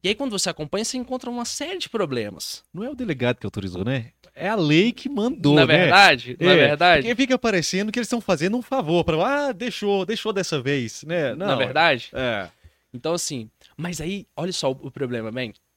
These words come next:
Speaker 1: Eu quero acompanhar. Beleza. O policial dá o seu depoimento. E aí, s-, nesse pro-, nesse depoimento policial, nós já encontramos um outro problema,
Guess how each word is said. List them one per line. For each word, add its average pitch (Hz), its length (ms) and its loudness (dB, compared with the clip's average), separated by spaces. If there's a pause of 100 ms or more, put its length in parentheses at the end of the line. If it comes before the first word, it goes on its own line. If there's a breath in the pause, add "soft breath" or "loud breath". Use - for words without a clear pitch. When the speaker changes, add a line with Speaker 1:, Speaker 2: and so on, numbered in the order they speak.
(1160)
Speaker 1:
Eu - 80 -14
quero 127 160 -8
acompanhar. 143 560 -10 (1600)
Beleza. 113 500 -12 (760)
O - 60 -20
policial 107 340 -8
dá 101 160 -10
o 135 80 -8
seu - 140 -6
depoimento. 131 600 -10
E 135 120 -6
aí, 170 280 -4
s-, - 320 -6
nesse 196 360 -4
pro-, 165 180 -4
nesse 220 320 -4
depoimento 143 440 -4
policial, 123 280 -8
nós 202 120 -10
já 196 100 -12
encontramos 208 460 -8
um 208 40 -8
outro - 120 -12
problema, 165 420 -4